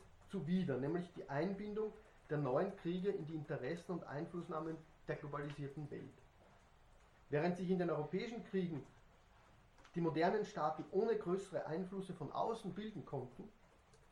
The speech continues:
sind die heutigen wirtschaftlichen Interessen ja so ausgeprägt, dass sie eine Konsolidierung instabiler Staatsgebilde kaum noch zulassen. Statt mit Staatsbildungskriegen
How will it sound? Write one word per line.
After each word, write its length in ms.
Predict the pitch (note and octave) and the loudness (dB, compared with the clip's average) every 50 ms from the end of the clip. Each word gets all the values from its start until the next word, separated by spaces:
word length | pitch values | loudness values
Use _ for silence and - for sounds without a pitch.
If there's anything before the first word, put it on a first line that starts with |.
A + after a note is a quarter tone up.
| - - - - | -20 -20 -20 -8
sind 180 | - E3+ D#3 D3+ | -6 -6 -2 -2
die 100 | E3+ C#3+ | -2 4
heutigen 560 | B2+ C#3 C#3+ F3+ G3 F#3+ - G#3 G3+ F3 D#3+ | 8 10 10 10 8 6 2 0 -2 -2 -2
wirtschaftlichen 580 | F#3+ G#3 - - A3 F3+ - F#3 F3+ F#3 E3+ F3 | -2 -4 -4 -4 -6 -6 -4 -4 -2 0 -2 0
Interessen 500 | - E3+ C3+ C3 C3+ - - G3 F#3+ E3+ | 0 -2 -2 0 -2 -2 -2 -4 -2 0
ja 100 | D#3 C3+ | 0 -2
so 240 | - D#3 - - | 0 -2 -2 0
ausgeprägt, 680 | - D3 D3+ - - - F#3 - - F#3 F#3 F#3 - E3+ | 0 0 0 -2 -4 -8 -10 -4 -2 -2 -2 -2 -4 -6
dass 160 | D#3+ D3+ - | -6 -4 -2
sie 80 | E3 | -2
eine 140 | D3 D3+ D#3 | 0 0 -2
Konsolidierung 1040 | D3 - - E3 E3+ E3+ E3+ D#3+ D3 C#3+ - - - E3+ G3+ B3 B3 A#3+ A3 - - - - | -2 -2 -2 -2 0 0 0 0 0 -2 -6 -6 -6 -4 -2 -2 -2 -2 -4 -4 -8 -8 -4
instabiler 600 | G3 G#3+ A3 - - G3+ F#3+ F3+ F3+ E3 D#3+ D3+ | -4 -4 -4 -4 -4 -4 -2 -2 -2 -2 -2 -2
Staatsgebilde 760 | D3 - - - - - - - - F3 F#3 F3+ E3 E3+ E3 | -4 -4 -4 -4 -4 -4 -6 -8 -8 -6 -6 -4 -4 -4 -6
kaum 300 | - - - - D#3+ E3 | -4 -4 -4 -2 -2 -4
noch 180 | E3 - - - | -4 -6 -10 -12
zulassen. 540 | - G#3+ G3+ F3 C3 A#2 A#2 A#2 - - A2+ - - - - - - - - - - - - - - - - - - - - - - - - - | -10 -8 -6 -6 -6 -6 -6 -8 -10 -12 -14 -14 -16 -18 -18 -18 -18 -20 -20 -20 -20 -20 -20 -20 -20 -20 -20 -20 -20 -18 -18 -18 -18 -18 -20 -18
Statt 300 | - - - F3+ F#3 F#3 | -8 0 0 2 2 2
mit 120 | F3 F3 - | 0 -2 -2
Staatsbildungskriegen 1600 | - - - - E3+ F3 F3 - - - - - A#3 A#3+ A#3 G#3 F3 D#3+ C#3+ C3+ - - - - - E3 E3 E3 D#3 D#3 E3 | -4 -4 -2 0 0 0 -2 -6 -12 -16 -10 -6 -6 -4 -2 -2 0 -2 -2 -4 -6 -12 -16 -6 0 0 0 2 0 -2 -4